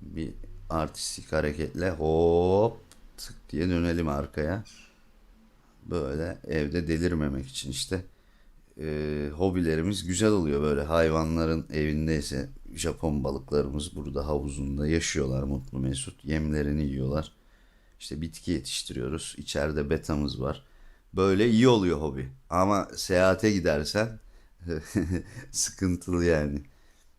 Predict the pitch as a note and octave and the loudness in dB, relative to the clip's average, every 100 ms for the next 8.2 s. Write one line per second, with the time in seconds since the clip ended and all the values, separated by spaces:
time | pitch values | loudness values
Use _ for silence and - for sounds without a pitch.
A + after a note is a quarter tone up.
0 | _ - E2 F2+ E2+ D2 C#2 C2+ F2 F2+ | _ -10 -4 -2 -2 -4 -6 -4 -2 0
1 | E2 - D2+ C#2+ C2 - F#2+ - D#2+ E2+ | -2 -4 -6 -6 -6 -6 -6 -2 2 2
2 | D2 D2 D#2+ F#2+ - - C#2+ D#2+ - - | 2 0 -2 -2 -6 -4 -4 -4 -4 -4
3 | - D2+ C2 - - G#1 G1+ G1+ - D#2 | -2 -2 -4 -6 -12 -12 -10 -10 -4 0
4 | C#2+ C#2 C2+ C#2 C2+ C2 D2 C#2 D#2+ A2+ | 2 2 -2 -2 -4 -4 -4 -2 -2 -2
5 | - - - - - - - - C#2+ D2+ | -6 -14 -16 -16 -20 -20 -12 -8 -4 -2
6 | D#2 D#2 D2 D#2+ D#2 D2+ C#2+ C#2 F2+ D2 | 0 2 0 0 0 2 0 0 2 2
7 | D2 D#2+ D2+ C#2 C#2 C#2+ C2+ C2+ D2+ D2+ | 2 2 2 2 0 0 0 0 0 2
8 | D2+ | 0